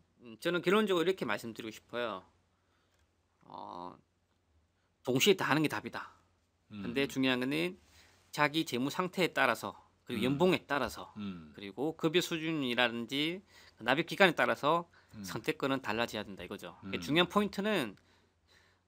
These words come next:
Speaker 1: 두 개 다 답이지만 상황별로 다 틀리다 이겁니다.
Speaker 2: 음.
Speaker 1: 건 by 건마다.
Speaker 2: 예,
Speaker 1: 자,
Speaker 2: 예.
Speaker 1: 자, 어떤 목적이 있냐면요.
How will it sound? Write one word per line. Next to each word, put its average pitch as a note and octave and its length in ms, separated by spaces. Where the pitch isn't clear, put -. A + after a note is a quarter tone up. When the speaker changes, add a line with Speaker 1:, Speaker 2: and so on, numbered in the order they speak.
Speaker 1:
두 C#3+ 140
개 G3+ 100
다 G3+ 100
답이지만 D#3 800
상황별로 G#3 640
다 G3+ 180
틀리다 F3 240
이겁니다. G#2+ 360
Speaker 2:
음. G2 60
Speaker 1:
건 D3 140
by C3+ 160
건마다. G2+ 380
Speaker 2:
예, G2+ 80
Speaker 1:
자, G#2 200
Speaker 2:
예. D2+ 140
Speaker 1:
자, A2 180
어떤 F#3+ 240
목적이 F#3 280
있냐면요. A2 600